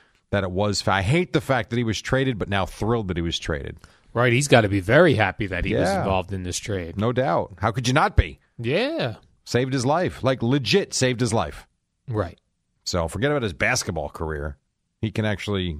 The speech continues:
Speaker 1: go on. And he'll, um, and he'll be back. You know, if the surgery went well, he'll be back and he will have a successful run in the N B A. He's a damn good player.
Speaker 2: Oh, he'll be back, Jerry. You can guarantee that.
Speaker 1: No question.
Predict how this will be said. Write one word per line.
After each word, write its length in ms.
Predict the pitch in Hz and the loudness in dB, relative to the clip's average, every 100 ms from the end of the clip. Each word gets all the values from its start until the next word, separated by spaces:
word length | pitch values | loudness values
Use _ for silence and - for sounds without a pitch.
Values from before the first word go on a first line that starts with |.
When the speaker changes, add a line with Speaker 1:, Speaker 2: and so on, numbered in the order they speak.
| 90 | -10
Speaker 1:
go 220 | 92 117 107 | -2 0 2
on. 260 | 113 92 | 0 0
And 160 | 104 143 | 0 0
he'll, 160 | 151 | 0
um, 300 | 156 151 170 | 0 0 0
and 120 | 120 123 | -2 0
he'll 140 | 185 | 2
be 100 | 185 | 2
back. 400 | 139 170 - - - _ _ _ - | 2 2 -2 -10 -20 _ _ _ -2
You 80 | |
know, 260 | 107 101 98 101 | 0 0 0 -4
if 80 | 87 | -2
the 80 | |
surgery 440 | 101 139 151 147 139 | 0 0 2 2 2
went 160 | 127 | 2
well, 300 | 110 139 107 | 2 0 0
he'll 160 | 82 113 | -2 -2
be 120 | 131 | 0
back 380 | 110 107 120 - | 0 0 0 -2
and 280 | 101 95 85 - _ _ | -4 -4 -6 -14 _ _
he 100 | - | -2
will 100 | 117 107 | 2 2
have 140 | 101 | 2
a 80 | 101 | 0
successful 1040 | - 107 - - 143 135 - 120 113 107 95 | -2 -4 -4 0 0 0 -2 0 0 0 -2
run 340 | 98 117 104 | 0 0 0
in 60 | 92 | 0
the 140 | 90 | 0
N 100 | 92 | 0
B 120 | 87 90 | 0 0
A. 40 | |
He's 120 | 92 | 0
a 40 | 98 | 0
damn 220 | 104 107 | 0 0
good 140 | 87 | -2
player. 340 | - 85 67 - _ | -2 -2 -4 -8 _
Speaker 2:
Oh, 180 | 165 156 | 6 8
he'll 160 | 131 190 | 8 8
be 120 | 170 | 8
back, 300 | 135 147 139 | 6 6 4
Jerry. 260 | - 95 101 | 2 0 2
You 120 | 143 | 0
can 180 | - 120 | 0 -2
guarantee 580 | 120 117 120 117 - 127 | 2 4 2 0 -2 -2
that. 280 | 107 85 - - | 0 -2 -8 -4
Speaker 1:
No 160 | 98 | -4
question. 600 | 90 98 82 - 80 76 | -2 -2 -2 -4 -8 -10